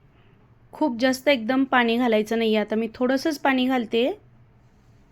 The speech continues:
जर तुमचं पीठ कमी असेल ना तर पाणी घालायची गरज पडणार नाही. इथं माझं पीठ थोडंसं जास्त आहे त्यामुळे थोडंसं पाणी घातलेलं आहे वरून मी. जशी आपण चपाती बनवण्यासाठी कणिक मळतो ना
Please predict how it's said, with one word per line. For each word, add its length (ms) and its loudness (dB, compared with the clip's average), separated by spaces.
जर 220 -4
तुमचं 240 4
पीठ 260 0
कमी 300 2
असेल 400 2
ना 100 2
तर 60 -4
पाणी 340 -2
घालायची 360 -2
गरज 300 -2
पडणार 420 -2
नाही. 200 0
इथं 220 -6
माझं 220 -2
पीठ 340 -6
थोडंसं 300 -2
जास्त 380 -2
आहे 400 2
त्यामुळे 320 -2
थोडंसं 320 -2
पाणी 320 0
घातलेलं 400 -2
आहे 180 -4
वरून 300 -2
मी. 140 0
जशी 260 4
आपण 260 4
चपाती 400 2
बनवण्यासाठी 640 0
कणिक 360 0
मळतो 260 0
ना 100 0